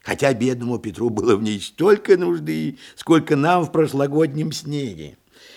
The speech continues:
Она говорила, что отец его и теперь на Запорожье, был в плену у турок, натерпелся мук, бог знает каких, и каким-то чудом, переодевшись евнухом,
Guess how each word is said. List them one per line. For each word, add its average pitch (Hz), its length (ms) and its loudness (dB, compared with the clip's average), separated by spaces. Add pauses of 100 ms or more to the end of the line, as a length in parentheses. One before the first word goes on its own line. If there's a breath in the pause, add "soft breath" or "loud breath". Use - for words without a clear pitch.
(140 loud breath)
Она 151 260 4
говорила, 208 360 6
что 247 140 4
отец 247 360 2
его 262 100 -2
и 262 80 0
теперь 254 560 -2
на 277 140 0
Запорожье, 127 920 -6 (300 soft breath)
был 214 160 -2
в - 80 -10
плену 226 300 0
у 240 60 4
турок, 240 520 4
натерпелся 208 640 2
мук, 233 420 0
бог 185 220 2
знает 160 280 -2
каких, 117 460 -12 (180 loud breath)
и 127 100 -6
каким-то 170 460 -4
чудом, 214 580 0
переодевшись 117 800 -6 (120 soft breath)
евнухом, 202 840 -2